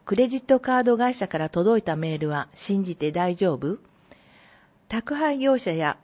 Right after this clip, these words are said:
クレジットカード会社などから届いたメールの開封は慎重に。メールに記載されているユーアールエルには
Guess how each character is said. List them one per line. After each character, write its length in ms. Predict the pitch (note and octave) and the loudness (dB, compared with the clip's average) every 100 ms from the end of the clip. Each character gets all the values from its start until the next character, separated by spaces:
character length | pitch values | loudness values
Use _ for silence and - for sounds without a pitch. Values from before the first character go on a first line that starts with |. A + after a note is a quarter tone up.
| - | -8
ク 120 | A3 | 0
レ 120 | C4 | 0
ジ 80 | C4+ | 0
ッ 40 | |
ト 180 | - C#4+ | -2 -2
カ 220 | C#4 C4 | 0 -2
ー 40 | B3+ | 2
ド 140 | A#3 | 2
会 180 | B3+ B3+ | 2 -2
社 140 | A#3+ | -2
な 120 | G3 F3+ | -2 -2
ど 120 | E3 | -2
か 100 | D3+ | -2
ら 100 | D3 | -2
届 340 | E3+ E3 G3+ | 0 4 4
い 20 | |
た 260 | F3+ C3+ B2 - | 2 -2 -4 0
メ 200 | F#3+ G#3+ | 2 4
ー 40 | |
ル 120 | A3+ | 4
の 120 | G#3 | 2
開 280 | G3+ G3+ G3+ | 0 -2 -2
封 220 | F#3+ F3+ | -2 -4
は 220 | F3+ F3+ - | -2 -2 -4
慎 260 | - F3+ F3 | -2 -2 0
重 220 | F3 E3 | 0 -2
に。 200 | D#3 D3+ - _ _ - _ _ _ _ _ | -2 -8 -12 _ _ -20 _ _ _ _ _
メ 200 | G#3+ C4 | 2 4
ー 40 | C#4 | 4
ル 100 | C#4 | 4
に 200 | B3+ B3 | 2 0
記 120 | - | -2
載 240 | - A#3+ | 0 2
さ 140 | B3 A3+ | 2 0
れ 100 | A3+ | 2
て 200 | A3+ A3 | 2 2
い 80 | G#3 | 2
る 200 | G#3 - - _ _ | 0 -2 -14 _ _
ユ 240 | G#3 C4 C4 | 0 2 4
ー 100 | C#4 | 2
ア 20 | |
ー 40 | |
ル 100 | C4 | 2
エ 100 | C4+ | 2
ル 120 | B3 G3 | 2 2
に 160 | D3+ | 0
は 180 | C#3+ - | 0 -2